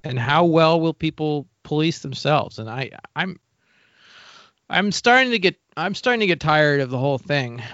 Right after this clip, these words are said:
but, um, <laughs> but I think that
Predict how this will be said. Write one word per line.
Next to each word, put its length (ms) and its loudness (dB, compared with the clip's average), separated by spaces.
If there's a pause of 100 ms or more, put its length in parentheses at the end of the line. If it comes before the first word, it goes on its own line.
but, 320 0
um, 500 -6 (260)
<laughs> 1800 -16
but 140 2
I 100 4
think 340 -6
that 240 -6